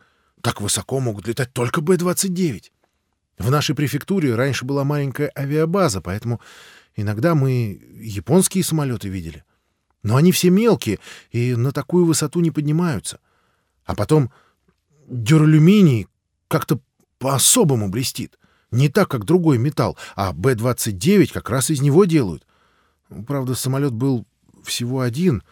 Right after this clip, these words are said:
Я еще удивилась. «Где вы родились? Здесь?» «Нет.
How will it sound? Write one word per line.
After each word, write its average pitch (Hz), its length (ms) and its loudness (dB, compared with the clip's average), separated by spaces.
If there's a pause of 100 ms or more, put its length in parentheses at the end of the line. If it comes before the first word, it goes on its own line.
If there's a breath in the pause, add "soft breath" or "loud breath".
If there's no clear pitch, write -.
(540 soft breath)
Я 92 160 -10
еще 104 240 -8
удивилась. 110 720 -2 (880)
«Где 110 320 0
вы 147 80 4
родились? 135 480 0 (320)
Здесь?» 113 420 0 (1040)
«Нет. 123 440 -2